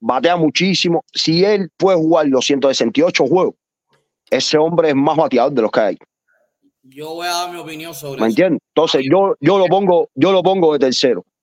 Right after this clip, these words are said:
Speaker 1: Por
Speaker 2: El
Speaker 1: lo
Speaker 2: me-
Speaker 1: demás, lo dejo como ustedes lo tenían. Pero sí te digo, pa' mí, el duro, duro, viene siendo ese y Bregman. ¿me entiendes? Lo que hace falta es que Houston, si Houston tiene un buen año,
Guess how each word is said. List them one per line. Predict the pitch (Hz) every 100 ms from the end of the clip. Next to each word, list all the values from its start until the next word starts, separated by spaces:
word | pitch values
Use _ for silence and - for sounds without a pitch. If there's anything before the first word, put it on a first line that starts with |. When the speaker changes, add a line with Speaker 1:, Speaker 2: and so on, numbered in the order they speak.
| _ _
Speaker 1:
Por | 139 147
Speaker 2:
El |
Speaker 1:
lo | 156
Speaker 2:
me- | 151
Speaker 1:
demás, | 165 226 233 _ -
lo | 135 147
dejo | 190 190
como | 160 151
ustedes | 143 180 180 160
lo | 135
tenían. | 127 123 113 80 _ _ _ _
Pero | 135 139 143
sí | 131 180 190
te | 165
digo, | 175 196 185 147
pa' | 131
mí, | 156 180 175 - _ _ _ _ _ _ 120 104
el | 113 120 123
duro, | 190 180 156
duro, | 202 190 180 _ _ _ _ -
viene | 131 160 147
siendo | 165 175 165 190
ese | 190 - - _ -
y | 131
Bregman. | 135 143 120 101 _ _ _ -
¿me | 104
entiendes? | - 180 127 _ _
Lo | 123 139
que |
hace | 185 190
falta | 196 180 175
es | -
que | 156 135
Houston, | 185 196 - 127
si | 131 135
Houston | 190 190 165
tiene | 160 185
un | 165
buen | 156 175
año, | 185 139